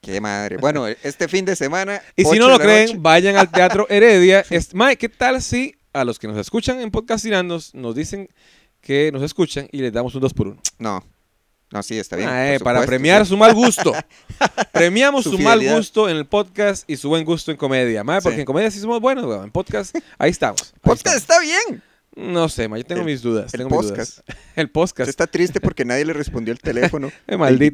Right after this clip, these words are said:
Speaker 1: invitado.
Speaker 2: mae, quería tener un invitado, mae, y yo, yo agarré mi agenda de gente famosa y a quién le pu-, a ver, yo le puse un mensaje a Edgar Murillo, ¿y qué dijo Edgar Murillo? Lo dejó en visto. <laughs> Le puse un mensaje a, a Diego el Mago,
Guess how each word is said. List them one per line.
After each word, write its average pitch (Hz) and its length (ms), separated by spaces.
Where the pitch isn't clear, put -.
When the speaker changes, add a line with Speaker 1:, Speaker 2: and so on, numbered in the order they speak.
Speaker 1:
invitado. 170 80
Speaker 2:
mae, - 80
quería 175 280
tener 208 240
un 226 80
invitado, 180 440
mae, 185 300
y 151 100
yo, 156 140
yo 143 280
agarré 156 400
mi 147 120
agenda 151 520
de 117 120
gente 156 340
famosa 143 520
y 147 120
a 127 60
quién 165 240
le 165 100
pu-, 139 140
a 127 40
ver, 127 200
yo 110 220
le 127 100
puse 185 180
un 214 60
mensaje 180 360
a 131 120
Edgar 151 180
Murillo, 180 460
¿y 127 120
qué 143 140
dijo 143 200
Edgar 151 180
Murillo? 196 440
Lo 135 120
dejó 107 180
en 107 100
visto. - 500
<laughs> - 280
Le 220 140
puse 170 320
un 185 60
mensaje 165 440
a, 120 240
a 117 160
Diego 147 280
el 131 80
Mago, 208 380